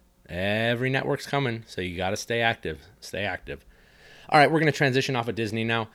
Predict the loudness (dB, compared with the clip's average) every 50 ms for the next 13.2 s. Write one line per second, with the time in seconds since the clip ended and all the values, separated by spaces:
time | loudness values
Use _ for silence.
0 | -18 _ -20 -20 -10 -6 -4 -4 -2 -2 -4 -4 -4 -6 -4 -4 -4 -4 -4 -4
1 | -6 -6 -8 -10 -16 -20 -20 -20 -20 -20 -14 _ -2 0 2 2 2 0 0 0
2 | 2 2 4 2 2 0 -6 _ _ _ _ _ _ _ _ _ _ _ _ _
3 | _ _ _ _ _ _ -6 -2 -2 -2 -2 -2 -4 -6 -6 -4 -4 -4 -4 -6
4 | -8 -8 _ -4 -2 -2 0 0 0 0 0 0 -2 -4 -6 -6 -8 -10 _ -8
5 | -8 -6 -6 -6 -6 -6 -6 -6 -6 -8 -8 -8 -6 -6 -6 -6 -8 -10 -10 -12
6 | -12 -16 _ _ -20 -20 _ _ _ _ _ _ _ _ _ -8 -4 0 2 2
7 | 2 2 2 2 2 2 4 4 4 4 4 2 2 2 0 0 0 0 0 0
8 | 0 0 -2 -6 -8 _ _ _ _ _ -12 -6 -4 -4 -4 -2 -2 -2 -2 0
9 | 0 0 0 0 0 0 0 0 0 0 0 -2 0 -2 -2 -4 -4 -4 -4 -4
10 | -6 -6 -6 -6 -6 -6 -6 -8 -10 -8 -8 -8 -6 -4 -4 -4 -4 -2 -2 -2
11 | -2 -4 -4 -8 _ _ -20 -20 -20 -20 -20 -20 -12 _ -2 0 0 0 2 2
12 | 2 2 2 0 0 0 -2 -2 -2 -4 -4 -4 -2 -2 0 0 2 2 0 0
13 | -2 -4 -6 -6